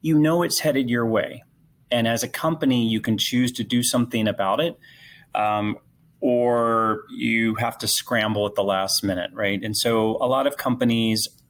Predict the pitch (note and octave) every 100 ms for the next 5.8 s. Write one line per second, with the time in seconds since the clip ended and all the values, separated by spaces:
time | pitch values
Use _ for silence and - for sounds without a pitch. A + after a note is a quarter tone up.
0 | _ - A#2+ - A2+ G2 - G#2+ G2 -
1 | - - - - - - - - - B2
2 | B2+ A#2+ D#3+ D3 C#3+ C3+ B2 A2+ - _
3 | - A#2+ B2 A#2+ A#2 A2+ G#2 G#2 - A2+
4 | G#2+ G2+ A#2+ A2 A2 - A2+ G#2+ G#2+ G#2+
5 | G#2 G#2+ G#2 A2 A2 G#2+ G#2+ G2+